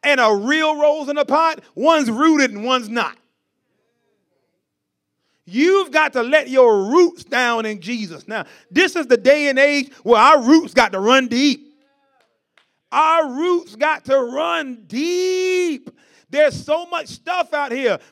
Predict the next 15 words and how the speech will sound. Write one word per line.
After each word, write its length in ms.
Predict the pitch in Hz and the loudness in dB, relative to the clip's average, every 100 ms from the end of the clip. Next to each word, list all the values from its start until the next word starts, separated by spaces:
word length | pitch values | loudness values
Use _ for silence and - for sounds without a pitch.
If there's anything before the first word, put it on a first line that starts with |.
| - | -6
that 180 | 294 | -4
wants 220 | 294 320 - | -4 -6 -6
to 100 | 277 | -8
distract 800 | 254 - - 269 311 349 - - | -6 -6 -8 -12 -12 -12 -14 -10
us 360 | 311 226 - _ _ _ | -6 -6 -6 _ _ _
from 480 | - 320 285 247 | -6 -4 -4 -6
walking 540 | 233 311 349 339 330 294 | -2 0 0 -2 -8 -6
with 260 | 277 262 | -8 -8
God. 400 | 214 359 320 202 - _ _ | -6 -4 -2 -4 -6 _ _
How 340 | 214 339 349 | -4 0 -2
deep 460 | 262 175 359 359 359 | -4 -8 -6 -8 -10
will 160 | 339 | -12
your 320 | 320 302 294 277 | -8 -8 -8 -4
roots 360 | 370 330 - | -4 -4 -8
run? 380 | 294 294 220 139 | -10 -8 -8 -10